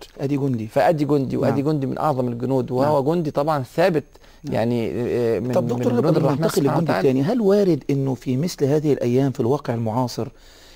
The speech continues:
Speaker 1: إن تحلى الجيش بصفات الجيش المنتصر التي
Speaker 2: نعم.
Speaker 1: تحدثت عنها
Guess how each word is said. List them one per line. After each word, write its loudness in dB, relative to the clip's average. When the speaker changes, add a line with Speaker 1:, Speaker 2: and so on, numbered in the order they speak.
Speaker 1:
إن 2
تحلى 2
الجيش 0
بصفات 0
الجيش 0
المنتصر 0
التي 2
Speaker 2:
نعم. 0
Speaker 1:
تحدثت -4
عنها -2